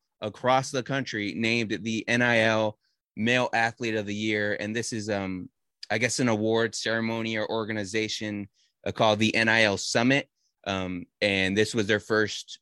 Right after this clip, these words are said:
year. I mean, N I L has only been around for, I guess, we're in the second year now, but, um,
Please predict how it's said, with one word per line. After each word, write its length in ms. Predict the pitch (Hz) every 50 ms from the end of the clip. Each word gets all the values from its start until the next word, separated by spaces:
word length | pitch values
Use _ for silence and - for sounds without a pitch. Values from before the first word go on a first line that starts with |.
| _ _ _
year. 260 | 110 107 110 110 113
I 60 | 113
mean, 160 | 110 110 110 -
N 160 | - 110 104
I 160 | 104 101 98
L 180 | 95 95 98 98
has 160 | 98 92 98
only 160 | 98 95 95
been 160 | 92 95 90
around 260 | 90 92 95 95 95
for, 100 | 87 - 92
I 20 |
guess, 300 | 90 92 95 95 92 - -
we're 120 | 98 98 - - _
in 140 | 110 107 101
the 80 | 95
second 340 | - - 107 95 90 87 71
year 160 | 92 92 92
now, 240 | 92 90 90 98 107
but, 320 | 98 - 107 98 95 92 - - - - - _ _ _ _ _ _ -
um, 460 | 104 95 95 92 92 90 90 87